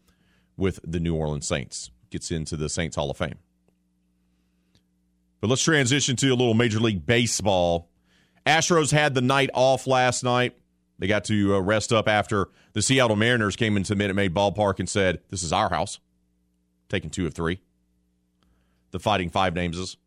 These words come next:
as I like to refer to them now as. They're gearing up for the Miami Marlins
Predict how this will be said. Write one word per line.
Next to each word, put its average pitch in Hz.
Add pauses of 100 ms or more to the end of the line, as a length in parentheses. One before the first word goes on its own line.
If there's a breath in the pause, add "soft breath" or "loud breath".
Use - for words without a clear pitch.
(220)
as 85
I 87
like 82
to 85
refer 82
to 82
them 76
now 76
as. 78 (840 soft breath)
They're 127
gearing 143
up 139
for 135
the 120
Miami 123
Marlins 107